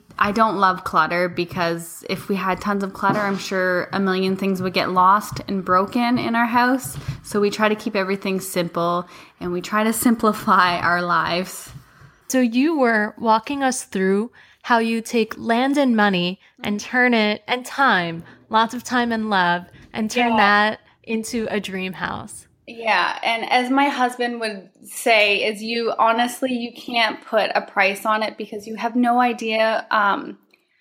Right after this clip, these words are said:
Speaker 1: what everything's gonna cost in the end. You have no idea. You just have to have faith that, um, you're doing the right thing and you're making the right decisions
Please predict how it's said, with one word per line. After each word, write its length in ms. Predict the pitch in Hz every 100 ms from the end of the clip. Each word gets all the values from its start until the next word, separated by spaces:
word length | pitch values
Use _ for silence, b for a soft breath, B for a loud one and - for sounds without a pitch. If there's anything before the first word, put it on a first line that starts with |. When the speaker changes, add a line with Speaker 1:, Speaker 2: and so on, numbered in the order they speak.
| _ _
Speaker 1:
what 160 | 277 277
everything's 560 | 269 262 254 247 233
gonna 300 | - 220 214
cost 640 | 214 202 - - 202 - 220
in 120 | 214
the 120 | 214
end. 320 | 202 202 208
You 140 | 208 220
have 160 | 220 214
no 180 | 208
idea. 460 | 208 208 196 196 202
You 180 | 202 202
just 180 | 208 -
have 180 | 214
to 80 | 220
have 240 | 220 214 202
faith 760 | - 220 208 247 269 - 233
that, 400 | 233 233 214 196
um, 520 | - 226 190 175 208 - _ _ _ _ -
you're 120 | 254
doing 260 | 226 339 302
the 100 | 285
right 320 | 269 254 262
thing 260 | 269 240 240
and 80 | 233
you're 80 | 233
making 340 | 233 254 247
the 80 | 233
right 240 | 233 226
decisions 800 | 247 240 208 220 214 214 214 214